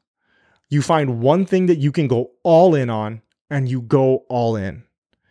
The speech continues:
And once you learn that, the glass shatters for you. The glass absolutely shatters.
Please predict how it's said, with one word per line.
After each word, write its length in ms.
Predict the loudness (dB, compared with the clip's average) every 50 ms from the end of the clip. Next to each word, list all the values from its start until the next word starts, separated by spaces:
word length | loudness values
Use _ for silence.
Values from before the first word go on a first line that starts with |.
| _ _ _ _ _ _ -6
And 300 | -2 -2 -2 -2 -2 -2
once 340 | -2 0 2 2 2 2 2
you 160 | 2 2 2
learn 380 | 2 2 0 0 0 0 -2 -2
that, 400 | -2 -2 -2 -4 -4 -6 -8 _ _ _ _ _ _ _ _ _ _ _ _ _ _ -2
the 80 | -2 -2
glass 360 | 0 0 0 0 0 -2 -2
shatters 480 | 0 0 2 2 0 0 -2 -6 -16
for 220 | -16 -16 -18 -20 -20
you. 160 | -20 -20 -20 _ _ _ _
The 80 | -8 -4
glass 280 | -2 -2 -2 -2 -4 -6 -4
absolutely 480 | -2 -2 -2 -2 -4 -4 -2 -2 -2
shatters. 340 | 0 0 -2 -2 -2 -6 -12